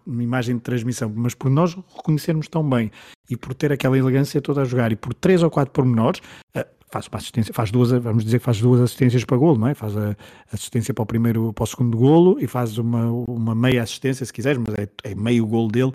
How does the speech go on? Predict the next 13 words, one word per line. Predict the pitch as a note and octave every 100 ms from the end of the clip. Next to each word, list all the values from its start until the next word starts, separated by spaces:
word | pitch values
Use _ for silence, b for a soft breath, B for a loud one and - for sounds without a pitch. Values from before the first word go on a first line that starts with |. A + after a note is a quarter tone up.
| B B _
no, | B2+ B2 A#2+
no, | A2 A#2+ A2+ A2+
no | A#2+
terceiro, | A#2 - C3 A#2+
no | B2
três | C3+ C#3 A#2
um. | A2 B B -
Portanto, | - C#3+ -
eu | - C#3+
tenho | C3+ E3+ D#3+
de |
meter | C#3 C3 D3
aqui | C3 - D3+